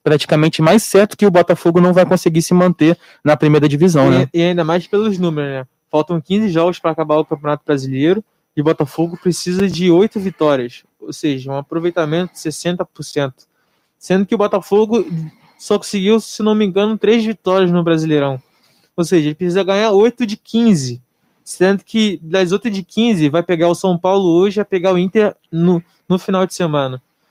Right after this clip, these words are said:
Speaker 2: Então são jogos que difíceis, que a chance do Botafogo perder é muito grande. Então fica cada vez mais difícil você ter um aproveitamento desse. E ainda mais sem treinador, né? Que o, o Barroco tá com covid ainda,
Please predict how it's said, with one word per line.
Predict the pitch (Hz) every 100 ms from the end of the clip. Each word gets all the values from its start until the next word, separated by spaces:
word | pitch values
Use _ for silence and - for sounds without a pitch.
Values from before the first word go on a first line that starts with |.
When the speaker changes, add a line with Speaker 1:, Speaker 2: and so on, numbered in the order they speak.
| _ -
Speaker 2:
Então | 185 190
são | 214 202
jogos | 170 190 226 226 - _ 170
que | 196
difíceis, | 175 196 - 214 277 311 - - _ _ _ -
que |
a | 190
chance | - 202
do | 190
Botafogo | 180 170 - 170 -
perder | 170 156
é | 165
muito | 160 175 185
grande. | 156 156 196 233 _ _ _ _ _ _
Então | 160 160 185 190 190
fica | -
cada | 208 202 202
vez | 185 226
mais | 233 247
difícil | 233 - 220 247 233
você | 208 208
ter | 196
um | 202
aproveitamento | 190 180 196 196 185 170
desse. | 165 180 - - _ _ -
E | 220
ainda | 240 220 262 294
mais | 254 196 214 247 - _ _
sem | - 196 226
treinador, | - 226 233 190 185
né? | 160
Que | 151 160
o, | - -
o | 180 160
Barroco | 156 156 165 175
tá | 175
com | 175
covid | 170 156 160
ainda, | 160 175 226 226